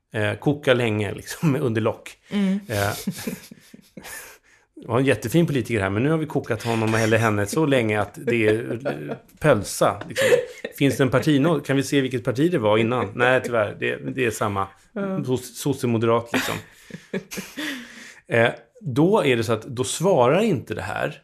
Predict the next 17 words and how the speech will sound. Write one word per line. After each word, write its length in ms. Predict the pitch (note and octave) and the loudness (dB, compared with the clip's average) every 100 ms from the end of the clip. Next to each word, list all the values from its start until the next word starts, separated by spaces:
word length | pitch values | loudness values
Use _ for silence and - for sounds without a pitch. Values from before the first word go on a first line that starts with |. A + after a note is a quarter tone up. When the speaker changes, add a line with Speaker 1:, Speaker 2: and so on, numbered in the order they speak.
| _ _ | _ _
Speaker 1:
då 100 | A#2 | -6
svarar 400 | - F3 E3+ C#3+ | -4 2 4 4
inte 220 | G3 C3 | 2 -2
deras 680 | A#2+ C#3 G2 G2 G2 - - _ _ _ _ _ _ _ | -2 0 2 0 -2 -6 -14 _ _ _ _ _ _ _
register 920 | A#2+ A#2+ C3+ G#3 - - - - C#3 - _ _ _ _ _ _ _ _ _ - | -2 -2 0 -4 -4 -8 -10 -10 -10 -12 _ _ _ _ _ _ _ _ _ 0
Speaker 2:
Nej. 360 | - B2 G#2+ | 4 4 4
Speaker 1:
mot, 220 | A#3 - - _ _ _ _ _ - | -2 -8 -18 _ _ _ _ _ -14
folket 480 | - F3+ G#3+ G3 D#3+ | 2 2 4 0 -2
sänder 320 | - C3+ C3 | 0 2 2
ut 440 | D3 F#3 B2 - A#2 | 2 0 0 -4 -4
en 120 | G#2 | -2
signal, 600 | A#2+ B2+ E3+ F#2+ G2 A2+ - _ - | 0 0 0 0 -4 -8 -12 _ -6
en, 200 | C3 - | -6 -4
en 280 | C3+ B2+ | -4 -2
våglängd. 800 | B2+ C#3+ - C3 E3 F2 A2 D3 F3+ | 0 2 2 2 0 0 -4 -6 -2
Speaker 2:
Just 200 | A#3 A#3 | -2 -2
det. 280 | - G3+ | -4 -6